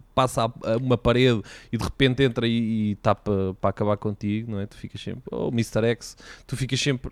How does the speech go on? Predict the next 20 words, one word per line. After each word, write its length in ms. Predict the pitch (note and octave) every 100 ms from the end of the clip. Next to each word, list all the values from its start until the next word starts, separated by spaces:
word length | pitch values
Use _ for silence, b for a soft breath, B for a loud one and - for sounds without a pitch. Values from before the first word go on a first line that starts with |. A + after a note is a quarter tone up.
| -
"Ah, 640 | A#3 B3+ C4 B3+ B3+ B3+
então 160 | B3 A3+
e 100 | A3+
agora? 300 | A3 G#3 E3+
O 40 | D3+
que 100 | E3
é 40 |
que 60 | E3
eu 40 |
faço?" 420 | - - - - -
E 200 | B2+ C3
isso, 320 | B2 - -
esses 240 | A#2 -
momentos 320 | - B2 B2 -
são, 280 | A#2+ A#2+
são 200 | B2 -
fixes 360 | A2+ B2+ A#2 -
nos 160 | A2 A2
jogos, 300 | A2 G#2+ G#2+
meu. 160 | G2